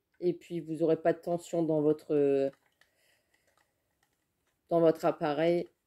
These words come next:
dans votre tricotin. Donc, hop, je retourne. C'est parti. Bon, pour cinq euros, je m'en sors pas mal, hein. C'est sûr que j'aurais pas mis vingt euros dedans. Ça, c'est sûr. Mais là, à ce prix-là.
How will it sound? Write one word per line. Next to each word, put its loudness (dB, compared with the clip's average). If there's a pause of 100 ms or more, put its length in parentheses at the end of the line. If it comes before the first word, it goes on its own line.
dans 0
votre 0
tricotin. -10 (1200)
Donc, -12 (300)
hop, -2 (800)
je -18
retourne. -4 (400)
C'est -20
parti. -6 (320)
Bon, 4
pour -8
cinq -4
euros, 4
je -8
m'en -4
sors -12
pas 0
mal, 0
hein. -2
C'est -8
sûr -6
que -10
j'aurais 2
pas -2
mis 2
vingt 2
euros 4
dedans. 0 (880)
Ça, 0
c'est -2
sûr. -8 (880)
Mais -4
là, 0
à 0
ce -18
prix-là. -4